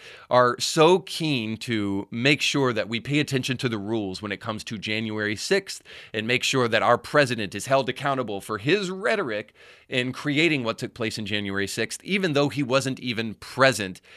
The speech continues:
at those affairs. But when we have three lawmakers in Tennessee who are not just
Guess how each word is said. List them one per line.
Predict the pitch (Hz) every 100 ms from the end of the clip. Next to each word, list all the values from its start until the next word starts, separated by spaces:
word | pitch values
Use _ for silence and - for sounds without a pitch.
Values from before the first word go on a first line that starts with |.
| - -
at | 117 104 104
those | 107 98 92
affairs. | - 165 117 69 62
But | - 107
when | 117 127
we | 123
have | 131 170 160 156 - - _
three | - 107 139 180
lawmakers | 180 240 196 117 107 113 110 123 -
in | 139 151
Tennessee | 139 120 107 120 117
who | - 147
are | 135 113
not | 127 165
just | 131 - 120 - -